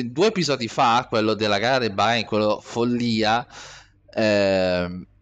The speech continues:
ho, avevo fatto due flashback durante la gara e uno nell'ultimo giro prima della squalifica,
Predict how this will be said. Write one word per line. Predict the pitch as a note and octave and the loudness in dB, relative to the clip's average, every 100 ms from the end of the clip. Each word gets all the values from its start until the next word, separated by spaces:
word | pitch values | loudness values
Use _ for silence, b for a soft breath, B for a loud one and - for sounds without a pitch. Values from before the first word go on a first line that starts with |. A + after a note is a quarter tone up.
| _ _ _ | _ _ _
ho, | D3 | 2
avevo | E3 E3 F#3+ | 2 4 2
fatto | G3 D#3 - - C#3 C3 - | 2 0 0 0 2 2 -2
due | A#2 B2 D#3 A3 | -12 -8 0 0
flashback | - D3 A2+ A2 A#2 B2+ C3 D3+ F3+ G#3+ _ | 0 0 0 0 -2 -4 -4 -2 -2 -4 _
durante | - G#2+ G#2+ A2 A#2+ | -6 -2 0 -2 -2
la | A2+ | 0
gara | A2 G2 A2+ | 2 2 2
e | D3 | 2
uno | E3+ F#3 G3 G3+ G#3 - _ _ _ - | 2 2 0 0 0 -6 _ _ _ -8
nell'ultimo | C#3+ D#3 D#3+ D3+ D#3 D#3+ D3+ | -2 0 2 0 0 -4 -2
giro | C3 C3+ B2 | -2 0 0
prima | C3 A#2+ | 0 0
della | A#2 A#2 | 0 0
squalifica, | A2+ - A2+ G2 G#2+ - G2+ | 0 -2 -2 -2 -6 -4 -4